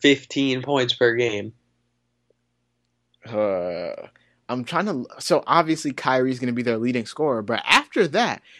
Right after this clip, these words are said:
Speaker 2: there's no solidified number two guy outside of, uh, Caris LeVert, I guess. So let's say Caris LeVert averaged eighteen points per game. The Nets last season,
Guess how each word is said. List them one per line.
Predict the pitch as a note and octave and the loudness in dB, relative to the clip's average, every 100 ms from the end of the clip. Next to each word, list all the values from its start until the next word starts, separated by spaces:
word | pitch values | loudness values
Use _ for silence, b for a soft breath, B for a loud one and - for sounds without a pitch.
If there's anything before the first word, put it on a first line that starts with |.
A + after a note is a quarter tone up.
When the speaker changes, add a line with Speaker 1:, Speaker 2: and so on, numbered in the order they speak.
| b b | b b
Speaker 2:
there's | C3 C#4 A#3+ C3+ | -2 0 0 -4
no | C3+ A3+ A#3+ | -2 0 0
solidified | - D3 F#3+ F#3 F#3 E3+ B2+ | 0 0 0 0 2 2 2
number | C3 F3+ F3+ C#3 | -2 -4 -2 -2
two | B2 - A3 F#3+ | -4 -8 -2 -2
guy | D3+ E3 D#3+ A2 G2+ - | 2 2 4 0 -4 -6
outside | D3 D3 - D3 C3 | -4 -4 -4 -4 -4
of, | - | -8
uh, | - C3+ | -12 -10
Caris | - F3+ F3+ E3 | -4 0 0 -2
LeVert, | B2 C#3+ A#2+ | -2 -2 -2
I | A2+ | -4
guess. | G#2 G#2+ - - - - b b b b | -4 -6 -6 -14 -16 -16 b b b b
So | E3 | 0
let's | F#3+ F#3+ | 0 0
say | F#3 | -2
Caris | E3 D3+ D3 D3 | -2 -2 -2 -2
LeVert | C#3+ A#2 C3 - | -6 -2 -2 0
averaged | A#2 A#2+ A#2+ A#2 A2 - - A#2+ _ _ _ - _ _ _ _ _ _ - - | -2 -2 -2 -4 -6 -12 -18 -20 _ _ _ -20 _ _ _ _ _ _ -10 0
eighteen | D#3+ D3 - C#3+ | 0 0 -6 -6
points | A#2+ C3+ B2+ | -6 -8 -6
per | A#2+ | -8
game. | G#2 G2 G2 _ _ _ _ _ _ _ _ | -8 -10 -12 _ _ _ _ _ _ _ _
The | - D3 | -2 -2
Nets | C3+ C#3+ A3+ C4+ - | 0 -2 -2 -4 -12
last | A2 F2 B2 E3+ - | -10 -4 -4 -4 -6
season, | - F3 F3+ F3+ E3 E3+ D#3+ E3 E3 | -10 -10 -8 -8 -6 -6 -6 -8 -12